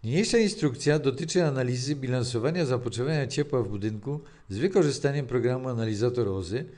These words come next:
który jest dostępny na stronie W W W itc kropka polsl kropka p l ukośnik O Z Pro.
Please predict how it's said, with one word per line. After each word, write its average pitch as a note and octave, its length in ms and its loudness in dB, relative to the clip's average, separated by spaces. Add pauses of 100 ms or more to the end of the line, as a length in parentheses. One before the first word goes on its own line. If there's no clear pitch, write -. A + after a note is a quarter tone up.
(280)
który F#3+ 180 -2
jest D3+ 180 4
dostępny C#3+ 480 -2
na C3+ 120 0
stronie B2+ 440 -4 (360)
W G#2+ 60 -6
W F3 260 0
W B2 400 2
itc B2 680 0 (260)
kropka C3 440 0
polsl B2 920 0
kropka A#2+ 440 -2
p G#2+ 140 -6
l B2+ 320 0 (580)
ukośnik B2+ 680 2 (200)
O C3 140 2
Z A#2+ 220 2
Pro. E2+ 200 -6